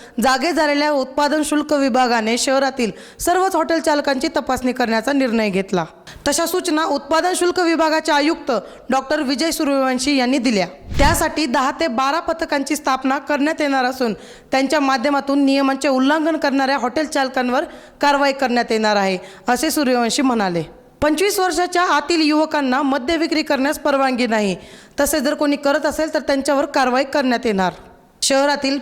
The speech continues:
पब, बार, रेस्टॉरंट परवानगी दिलेल्या वेळेपेक्षा अधिक वेळ सुरू ठेवणे, अल्पवयीन मुलामुलींना मद्य पुरवणे, नोंदवही अपुरी ठेवणे, नोकरनामे सादर न करणे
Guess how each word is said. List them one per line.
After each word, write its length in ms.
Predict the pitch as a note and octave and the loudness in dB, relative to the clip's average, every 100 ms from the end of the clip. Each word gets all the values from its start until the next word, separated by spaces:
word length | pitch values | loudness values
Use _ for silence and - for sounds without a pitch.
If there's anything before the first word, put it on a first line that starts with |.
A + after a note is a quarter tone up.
| - | -2
पब, 260 | C#4+ D4 G3+ G3 | 0 2 0 0
बार, 220 | C#4 C#4 | 2 2
रेस्टॉरंट 580 | A#3+ B3+ B3+ D4 C#4+ A#3 - - - | 0 -2 0 2 2 0 -4 -14 -2
परवानगी 440 | D4 D#4+ F4+ F4 | 0 2 2 0
दिलेल्या 400 | D4+ D4+ E4 D#4 D#4 | 0 2 2 2 2
वेळेपेक्षा 600 | C#4+ D4+ D4 C#4+ D4+ C#4+ | 2 2 0 0 0 0
अधिक 240 | B3+ D4 | 0 -2
वेळ 140 | C4 C#4+ | 0 0
सुरू 260 | C#4+ C4+ | 0 -2
ठेवणे, 380 | C4 A#3 G#3 F#3+ F#3 - | 0 0 0 -2 -4 -2
अल्पवयीन 500 | C4+ D4 F4 E4 E4+ | 0 2 0 2 2
मुलामुलींना 640 | D#4+ D4+ D#4 C#4+ C#4 B3+ D#4 | 2 0 0 0 0 0 0
मद्य 340 | C#4+ C#4+ C#4+ | 0 0 -2
पुरवणे, 520 | C#4 C4+ B3 A3+ G3+ F#3 - | 0 0 2 2 -2 -2 0
नोंदवही 560 | B3 D4 E4 D4+ D#4+ | 4 4 4 2 2
अपुरी 440 | G4+ C#4+ B3+ D#4+ D#4+ | 0 -2 0 -2 0
ठेवणे, 360 | C#4 A#3+ G#3+ F3+ - - - - | 0 0 -2 -4 -12 -20 -14 -2
नोकरनामे 640 | A#3+ C4+ D4 F4 E4 D#4 F4+ | 2 2 2 0 0 0 -2
सादर 380 | D#4+ C#4 D#4 | 0 0 0
न 240 | D4 C#4+ E4 | 2 2 0
करणे 440 | E4 C4 A3 F#3+ | 0 -2 0 -2